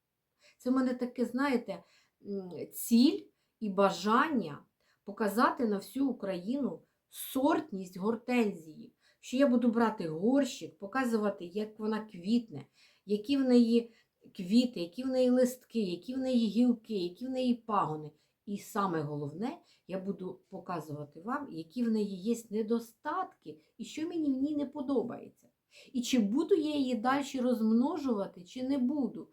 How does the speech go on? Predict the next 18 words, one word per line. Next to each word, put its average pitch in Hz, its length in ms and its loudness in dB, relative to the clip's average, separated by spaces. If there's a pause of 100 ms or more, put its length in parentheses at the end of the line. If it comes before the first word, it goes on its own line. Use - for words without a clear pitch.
(320)
Тому 247 220 2
що, 226 280 -4 (340)
розумієте, 233 680 2
що 196 180 -8
голландці — 208 760 0 (260)
це 185 380 -2 (640)
люди, 202 360 6
які 196 640 -2 (640)
роблять 180 680 6 (800)
нові 233 400 6
сорти 247 680 -4 (280)
завжди, 233 720 2
і 302 300 -4
вони 208 300 2
на 220 100 4
цьому 214 300 0
не 202 200 2
зупиняються. 196 840 -4